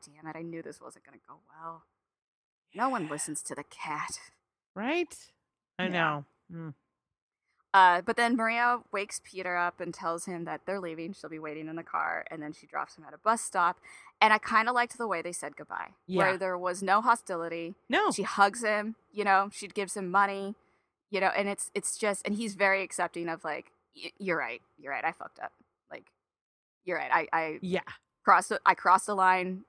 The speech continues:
Speaker 1: I should go." And, and I like that she wasn't necessarily mad at him. She was just kind of like, "Yeah, it, it wasn't cool. It's time for you to head out somewhere else."
Speaker 2: Yeah.
Speaker 1: And, uh,
Speaker 2: The
Speaker 1: good luck
Speaker 2: lack
Speaker 1: to
Speaker 2: of
Speaker 1: Pietro.
Speaker 2: dramatics in this movie is actually kind of incredible.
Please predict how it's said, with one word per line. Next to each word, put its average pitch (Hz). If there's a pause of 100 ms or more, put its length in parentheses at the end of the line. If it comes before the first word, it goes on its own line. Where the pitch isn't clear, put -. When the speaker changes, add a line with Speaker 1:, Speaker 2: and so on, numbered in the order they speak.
Speaker 1:
I 165
should -
go." - (760)
And, 160 (380)
and 202
I 196
like 190
that 180
she 180
wasn't 165 (680)
necessarily 180
mad 156
at 160
him. 165
She 160
was 147
just 151
kind 165
of 160
like, 151 (200)
"Yeah, 220
it, 196 (160)
it 214
wasn't 214
cool. 165
It's 160
time 147
for -
you 127
to 127 (1080)
head 151
out 117 (140)
somewhere 131
else." - (480)
Speaker 2:
Yeah. 170
Speaker 1:
And, 156
uh, 143 (440)
Speaker 2:
The 277
Speaker 1:
good 294
luck 370
Speaker 2:
lack -
Speaker 1:
to 494
Speaker 2:
of -
Speaker 1:
Pietro. 285
Speaker 2:
dramatics 190
in 170
this 160
movie 160
is 151
actually 190
kind 170
of 143
incredible. -